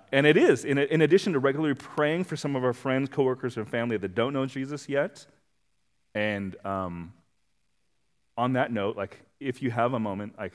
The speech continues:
today, I would love you to pray for my dad. Uh, we didn't grow up in a Christian home, and I got a text from my mom this morning,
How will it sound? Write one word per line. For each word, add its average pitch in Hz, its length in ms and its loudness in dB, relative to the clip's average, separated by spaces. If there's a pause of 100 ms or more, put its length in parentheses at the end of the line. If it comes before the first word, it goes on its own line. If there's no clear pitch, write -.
(160)
today, 95 340 -2
I 117 40 0
would 127 100 2
love 131 160 2
you 147 60 0
to 131 40 -2
pray 135 200 -2
for 131 120 -6
my 95 140 -2 (160)
dad. 90 400 -4 (460)
Uh, 92 200 -4
we 120 120 0
didn't 113 120 -2
grow 110 140 0
up 104 100 -6
in 101 60 -6
a 95 40 -8
Christian 127 340 -10
home, 135 240 -6
and 107 80 -4
I 104 40 -2
got 110 100 2
a 98 40 -6
text 139 240 -4
from 120 60 -6
my 107 80 0
mom 107 240 0
this 98 160 -8
morning, 101 400 -4